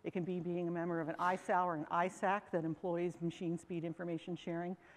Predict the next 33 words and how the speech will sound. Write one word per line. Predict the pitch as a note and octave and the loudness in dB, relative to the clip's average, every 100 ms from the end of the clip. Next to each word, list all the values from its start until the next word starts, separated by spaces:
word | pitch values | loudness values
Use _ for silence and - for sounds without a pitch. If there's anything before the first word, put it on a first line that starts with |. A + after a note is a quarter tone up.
| - | -2
There | G3 | 4
are | F3+ | 4
dozens | D#3+ A3+ A#3+ G#3 | 6 4 4 0
of | F#3+ | 0
mechanisms | F3+ F#3+ G3+ F3+ F#3 F3 | 0 0 2 0 0 -2
and | F3+ - | -2 -2
communities | F3+ E3+ E3 D#3 | -2 0 -2 -2
that | E3 | -4
are | D#3 | -2
emerging | D3 G#3 C#4 A#3+ G3 | 0 2 2 2 -2
to | E3 | -2
do | F3 | -2
that, | E3 D#3+ - - - - - | 0 -2 -4 -8 -20 -8 0
but | F#3+ - | 0 2
a | |
necessary | G3 G#3+ A3+ A#3+ A#3+ F#3+ | 2 2 2 -2 0 0
part | - G3 F#3+ | 2 2 2
of | - | -4
successful | - - G3 - F#3 | -10 -4 -4 0 0
ecosystem | F#3 E3 - F3 F3+ | 0 -2 -6 -4 -2
includes | E3+ E3 G#3 F#3 - | -2 0 0 0 -2
the | G3 | -4
ability | E3+ F3 D#3 | -2 -2 -2
to | E3 | -4
hook | - F#3+ | -2 -2
up | F#3 - - | -2 -4 -6
to | |
those | A3 G#3+ A3+ - - - - | -4 -4 -6 -10 -20 -16 -4
and | F3 | -2
the | |
existence | E3 C#3+ G#3 - F3 - | -2 0 0 0 -6 -4
of | D3 | -6
them. | C#3+ | -4